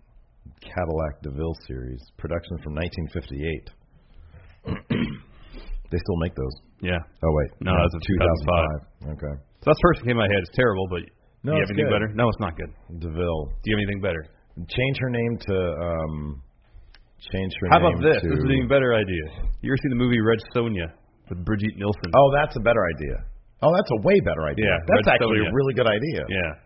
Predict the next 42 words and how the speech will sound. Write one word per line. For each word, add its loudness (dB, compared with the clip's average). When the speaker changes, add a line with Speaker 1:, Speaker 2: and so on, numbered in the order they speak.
Speaker 1:
Oh, 2
I 4
like -2
that -2
a -2
lot. -6
That's -6
good. -2
Speaker 2:
And -4
have 0
Arnold -2
walk 0
her -6
down -6
the -8
ring -6
at -6
Speaker 1:
Hey. 4
Speaker 2:
some -2
major -4
show. -4
Speaker 1:
Hey, 12
listen 10
Speaker 2:
Takeover. 2
Speaker 1:
to 6
you. 8
Look 4
at 2
this. 2
Speaker 2:
There 2
you -2
go. -2
Speaker 1:
Look 0
at 0
this -4
beauty 8
right 8
here. 6
Speaker 2:
I 6
redeem 4
myself. -2
Speaker 1:
Yeah. 6